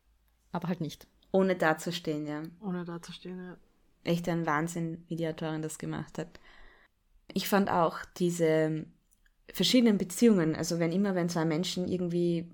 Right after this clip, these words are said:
Speaker 2: miteinander gesprochen haben, das auch spannend, eben auch so diese komische Beziehung zwischen der Merit und dem Chefarzt,
Speaker 1: Mhm.
Speaker 2: der sie immer zu sich geholt
Speaker 1: Mhm.
Speaker 2: hat und so ein bisschen ausgefragt hat und das auch, weil er gemerkt hat, dass sie eben so eine empathische Art hat, mit den Patientinnen umzugehen und einfach sich Zeit für die nimmt und,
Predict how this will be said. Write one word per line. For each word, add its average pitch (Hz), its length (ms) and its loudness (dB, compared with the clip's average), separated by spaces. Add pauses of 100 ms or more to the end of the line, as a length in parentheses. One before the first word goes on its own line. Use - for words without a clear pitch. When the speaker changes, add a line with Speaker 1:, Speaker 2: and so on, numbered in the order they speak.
Speaker 2:
miteinander 170 540 0
gesprochen 170 480 -4
haben, 160 180 -2
das 156 160 -6
auch 147 120 -6
spannend, 147 320 -4
eben 165 140 -2
auch 160 140 0
so 170 240 -2 (500)
diese 175 260 2
komische 185 380 2
Beziehung 190 460 2
zwischen 175 260 -2
der 170 80 4
Merit 165 460 2
und 175 160 -2
dem 175 120 0
Chefarzt, 170 580 0
Speaker 1:
Mhm. 220 80 8
Speaker 2:
der 196 120 8
sie - 140 -2
immer 170 160 2
zu 170 120 -2
sich 190 240 0
geholt 180 400 4
Speaker 1:
Mhm. 180 40 6
Speaker 2:
hat 170 240 6
und 165 140 2
so 170 100 -2
ein 160 100 0
bisschen 165 500 0 (340)
ausgefragt 170 640 4
hat 165 300 4
und 160 120 -2
das 160 220 -4
auch, 156 220 -2 (720)
weil 165 140 10
er 165 80 10
gemerkt 170 400 4
hat, 175 160 0
dass 170 100 -6
sie 180 100 4
eben 165 120 2
so 170 100 0
eine 165 160 4
empathische 160 600 2
Art 147 220 2
hat, 170 100 -2
mit 170 100 -2
den 160 120 0
Patientinnen 160 560 -2
umzugehen 147 720 -2
und 160 120 -6
einfach 147 220 -4
sich 170 240 -8
Zeit 143 240 -2
für 180 120 -2
die 175 120 0
nimmt 165 480 0
und, 151 420 -8